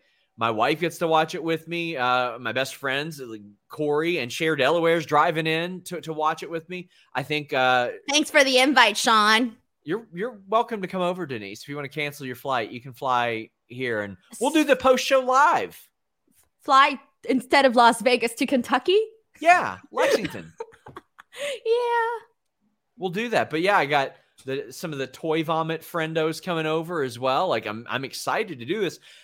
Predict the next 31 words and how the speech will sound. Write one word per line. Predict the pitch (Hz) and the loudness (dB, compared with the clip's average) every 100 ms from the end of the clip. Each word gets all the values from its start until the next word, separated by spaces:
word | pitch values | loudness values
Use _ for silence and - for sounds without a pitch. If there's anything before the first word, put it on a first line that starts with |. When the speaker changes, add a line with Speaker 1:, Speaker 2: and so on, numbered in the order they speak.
| _ | _
Speaker 1:
They, | 175 185 185 | 2 2 2
I, | 165 170 | 4 4
I | 165 196 | 4 2
was | 165 160 | 2 -4
tempted | - 180 240 - 151 123 123 _ _ _ _ | -4 -6 -6 -4 -4 -4 -6 _ _ _ _
in | 180 160 | -4 -4
the | |
future | 139 170 214 - 147 | -6 -6 -8 -6 -6
to | 120 | -6
be | 131 | -4
like, | 120 104 101 | -2 -2 -4
"Sorry, | - 160 135 117 | -2 2 2 2
all | 113 127 | 0 0
y'all | 131 120 | 2 0
gotta | 117 107 | 0 -4
piss | 123 104 | -6 -4
off. | 139 120 110 | 2 2 2
I'm | 117 | -6
gonna | 117 110 | -6 -2
watch | 113 113 | 0 0
it | 127 107 | -4 -6
at | 95 | -6
a | |
movie | 110 156 165 | -4 -4 -4
theater," | 123 110 98 90 | -6 -6 -6 -8
'cause | 95 117 | -10 -10
they | 113 107 | -8 -4
do | 120 208 | -4 -2
that | 185 98 | 0 0
out | 90 80 | -2 -8
here. | 92 78 73 | -14 -16 -16